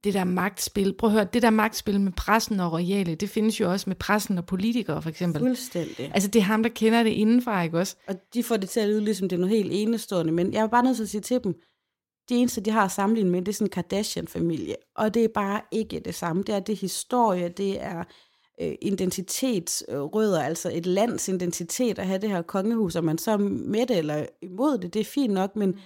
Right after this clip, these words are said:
Speaker 2: det er ikke bare en eller anden hurtig kendis, du ved, der, der lige er opstået. Det, og det tror jeg, Meghan, hun forregner sig lidt på.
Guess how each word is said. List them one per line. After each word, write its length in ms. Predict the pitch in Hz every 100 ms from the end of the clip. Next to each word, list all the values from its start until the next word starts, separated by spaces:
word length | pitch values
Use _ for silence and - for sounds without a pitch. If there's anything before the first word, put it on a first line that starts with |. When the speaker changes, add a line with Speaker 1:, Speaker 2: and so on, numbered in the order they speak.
| - _ _ _ 233
Speaker 2:
det 120 | 220
er 160 | - 277
ikke 180 | 285
bare 320 | - 208 214 220
en 60 |
eller 100 | 202
anden 160 | 196 208
hurtig 360 | 226 233 226
kendis, 500 | - 214 233 220 -
du 120 | - 180
ved, 220 | 185 -
der, 640 | 175 165 175 175 - 67
der 160 | 190 185
lige 180 | 190 208
er 40 |
opstået. 720 | 190 202 - - 185 175 175
Det, 220 | 214 208 -
og 120 | 208
det 100 | 226
tror 200 | 233 220
jeg, 100 | 185
Meghan, 300 | 185 196 185
hun 160 | 180 185
forregner 440 | 190 180 196 -
sig 160 | - 185
lidt 180 | 185 -
på. 280 | 180 -